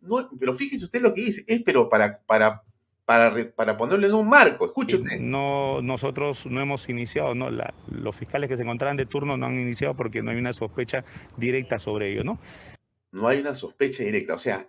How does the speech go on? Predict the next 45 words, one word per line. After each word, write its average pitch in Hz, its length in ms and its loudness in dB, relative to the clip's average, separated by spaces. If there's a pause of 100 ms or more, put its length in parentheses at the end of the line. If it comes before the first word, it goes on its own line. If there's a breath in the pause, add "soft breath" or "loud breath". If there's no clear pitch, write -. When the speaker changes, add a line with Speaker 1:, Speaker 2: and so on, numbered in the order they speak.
Speaker 1:
el 113 200 0
fiscal 165 580 -2
especialista 123 1160 0 (300 soft breath)
en 226 200 -6
captar 165 400 4
a 135 80 0
delincuentes 135 920 -4 (280 soft breath)
dice 196 540 0
en 117 180 -2
esto 196 320 2
que 123 140 4
hemos 143 240 0
visto 240 420 -2 (340 soft breath)
que - 140 -4
no 143 220 2
ve 143 120 4
nada. 90 460 -2 (180)
Speaker 2:
Y 127 280 -2
eso 135 180 -4
es, 143 380 -4
lo 123 160 -2
cual 147 160 -2
tampoco 143 360 -2
significa 127 460 -4
que, 107 420 -4
que 117 100 -2
si 127 140 -4
existiera 139 680 -2
algún 127 280 -2
elemento 139 460 -2
adicional 117 520 -4 (420 loud breath)
que 110 140 -8
la 104 120 -6
prensa 127 540 -2
o 101 200 -6
cualquier 101 260 -6
otra 135 100 -4
información 120 480 -6
se 120 140 -2
brinde, 139 360 -2
y 113 140 -2
eso 127 180 -4
sí 135 120 -6
constituiría 117 680 -4
una, 135 260 -4